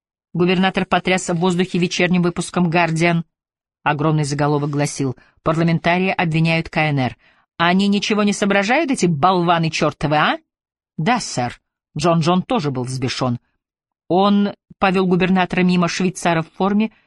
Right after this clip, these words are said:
в просторную приёмную. "Не могли бы вы их обоих повесить?"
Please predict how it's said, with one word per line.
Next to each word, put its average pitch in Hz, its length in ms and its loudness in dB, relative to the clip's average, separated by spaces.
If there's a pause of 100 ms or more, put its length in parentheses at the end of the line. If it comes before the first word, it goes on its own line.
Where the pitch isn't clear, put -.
(120)
в - 140 -20
просторную 160 580 -2
приёмную. 123 560 -2 (300)
"Не 180 160 0
могли 196 260 0
бы 285 160 0
вы 269 140 0
их - 460 -4
обоих 214 560 0
повесить?" 147 840 -6